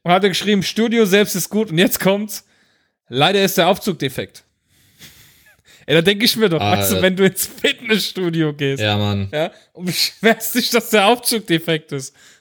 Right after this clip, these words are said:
Speaker 1: Also, keine Ahnung, ey. Also,
Speaker 2: Also,
Speaker 1: was
Speaker 2: ähm,
Speaker 1: machen die Leute im Fitnessstudio? <laughs>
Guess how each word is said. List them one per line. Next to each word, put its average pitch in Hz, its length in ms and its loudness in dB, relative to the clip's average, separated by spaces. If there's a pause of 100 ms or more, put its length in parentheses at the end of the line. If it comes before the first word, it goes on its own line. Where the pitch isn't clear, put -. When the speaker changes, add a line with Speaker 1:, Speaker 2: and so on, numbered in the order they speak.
(120)
Speaker 1:
Also, 202 340 -4 (260)
keine 208 280 2
Ahnung, 196 320 0
ey. 139 160 -4 (400)
Also, 165 160 0
Speaker 2:
Also, 117 360 2
Speaker 1:
was 117 180 2
Speaker 2:
ähm, 113 80 2
Speaker 1:
machen 294 220 0
die 233 60 0
Leute 226 220 4
im 202 80 -2
Fitnessstudio? 196 760 -2
<laughs> - 60 -14